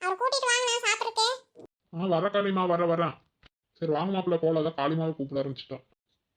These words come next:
Speaker 2: சரி, வாங்க பாலு, சாப்பிடலாம், வாங்க. டேய் சமந்தி, அப்புறம் இன்னொரு விஷயம்டா.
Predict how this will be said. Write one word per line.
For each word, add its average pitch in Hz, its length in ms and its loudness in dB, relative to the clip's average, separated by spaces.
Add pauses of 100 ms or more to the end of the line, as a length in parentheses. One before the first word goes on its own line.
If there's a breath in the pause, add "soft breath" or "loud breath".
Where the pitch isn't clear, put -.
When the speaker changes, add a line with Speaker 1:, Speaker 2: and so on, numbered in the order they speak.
(140)
Speaker 2:
சரி, 156 100 -4
வாங்க 170 200 -2
பாலு, 180 200 2
சாப்பிடலாம், 160 360 0
வாங்க. 139 180 -4 (760)
டேய் 160 180 -4
சமந்தி, 165 320 0
அப்புறம் 151 220 0
இன்னொரு 175 200 0
விஷயம்டா. 180 400 -2